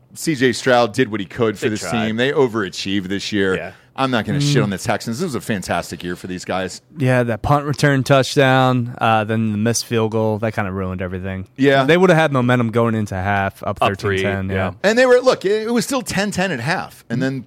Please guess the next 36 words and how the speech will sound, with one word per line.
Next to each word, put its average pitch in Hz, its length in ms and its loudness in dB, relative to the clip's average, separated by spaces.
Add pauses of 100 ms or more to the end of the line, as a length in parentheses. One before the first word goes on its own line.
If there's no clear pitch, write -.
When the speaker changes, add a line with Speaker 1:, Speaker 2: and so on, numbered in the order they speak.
(120)
Speaker 1:
Baltimore's 147 420 0
defense 131 400 -2
shut 127 200 2
'em 113 80 0
down 120 180 2
the 113 60 -2
second 107 320 2
Speaker 3:
Lamar 104 80 4
Speaker 1:
half. 127 280 4 (140)
Speaker 2:
I 107 40 2
mean, 104 100 4
they - 40 6
Speaker 3:
balled - 60 4
Speaker 2:
really, 156 140 8
Speaker 3:
out. 143 60 4
Speaker 2:
they 120 60 2
shut 135 200 0
'em 110 80 -6
down 95 180 0
in 90 60 -8
the 82 80 -10
first 95 240 -6
half, 78 160 -8
too. 95 180 -6
They 87 80 -6
only 104 180 -2
scored 104 280 -6
three 95 140 -10
points 92 300 -8
on 85 80 -8
offense 87 400 -4
in 76 60 -20
the 78 60 -18
first 80 260 -16
half. 78 220 -12
Speaker 1:
Right, 131 520 -2